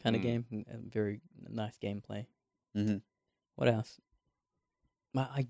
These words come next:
Speaker 1: tried to catch up on T V shows, actually.
Speaker 3: Oh.
Speaker 1: And documentaries.
Speaker 2: Did you watch the, uh, Tiger King?
Speaker 1: <laughs> No, not at all. I heard about that garbage.
Speaker 2: It's pretty good. What?
Speaker 3: <laughs>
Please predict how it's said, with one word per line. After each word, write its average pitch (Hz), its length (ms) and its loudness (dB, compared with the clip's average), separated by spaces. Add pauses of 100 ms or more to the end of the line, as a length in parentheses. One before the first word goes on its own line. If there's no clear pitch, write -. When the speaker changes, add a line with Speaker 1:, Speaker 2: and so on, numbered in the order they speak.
Speaker 1:
tried 196 240 10
to - 60 -6
catch - 220 6
up 131 100 -4
on 117 60 6
T 117 180 4
V 139 100 6
shows, 104 280 4
actually. - 340 -6 (160)
Speaker 3:
Oh. 104 380 8
Speaker 1:
And 113 200 0 (140)
documentaries. 120 520 -2 (600)
Speaker 2:
Did 87 100 -14
you 98 80 -2
watch 101 420 6
the, 95 240 0
uh, 90 460 -4
Tiger 107 240 -4
King? 123 240 0 (180)
Speaker 1:
<laughs> - 200 10
No, 147 380 12
not 117 280 12 (100)
at 113 80 12
all. 110 140 12
I 123 140 12
heard 135 240 12
about 113 240 8
that 107 220 6
garbage. 107 440 4
Speaker 2:
It's - 80 -16
pretty 113 240 -8
good. - 160 -2
What? 320 560 12
Speaker 3:
<laughs> - 40 10